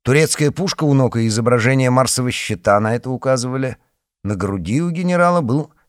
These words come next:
миниатюрный портрет императрицы Екатерины.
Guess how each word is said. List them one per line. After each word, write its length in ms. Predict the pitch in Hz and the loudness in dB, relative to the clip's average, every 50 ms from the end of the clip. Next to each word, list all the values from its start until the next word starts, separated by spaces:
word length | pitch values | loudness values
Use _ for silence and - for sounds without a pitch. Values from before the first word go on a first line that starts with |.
| _ | _
миниатюрный 680 | - 113 117 117 113 107 92 - 98 113 135 151 165 143 | -2 0 0 2 2 0 -2 -2 -6 -6 -6 -6 -6 -6
портрет 480 | - 135 98 85 - 87 107 123 - | -6 -6 -8 -6 -8 -8 -8 -6 -6
императрицы 680 | 139 123 95 92 87 78 - - 92 120 127 - - 123 | -6 -6 -6 -6 -8 -8 -10 -10 -12 -8 -8 -6 -6 -6
Екатерины. 760 | 98 85 - - - - 71 73 71 71 73 71 71 67 | -6 -8 -12 -16 -14 -12 -10 -10 -8 -8 -8 -10 -10 -12